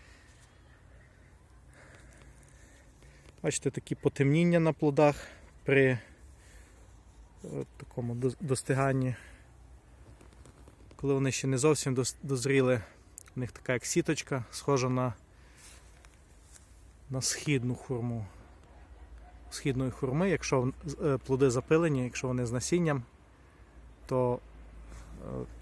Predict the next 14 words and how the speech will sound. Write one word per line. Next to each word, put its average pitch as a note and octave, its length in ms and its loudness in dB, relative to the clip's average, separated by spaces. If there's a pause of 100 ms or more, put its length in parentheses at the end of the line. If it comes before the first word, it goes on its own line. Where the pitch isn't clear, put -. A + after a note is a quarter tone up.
(180)
також D#3+ 420 0
часто C#3+ 460 0 (1400)
видно B2+ 340 -6
таку, B2+ 420 -8
якби B2 340 -6 (120)
на B2+ 260 -4 (1200)
нижній C3+ 440 -4
частині B2+ 380 -2
плода C#3+ 300 -2
сіточку. - 540 -8 (3250)
Ну, E3+ 180 -4
зараз C#3+ 320 2
будемо C3 420 4 (480)
важити, C#3 560 2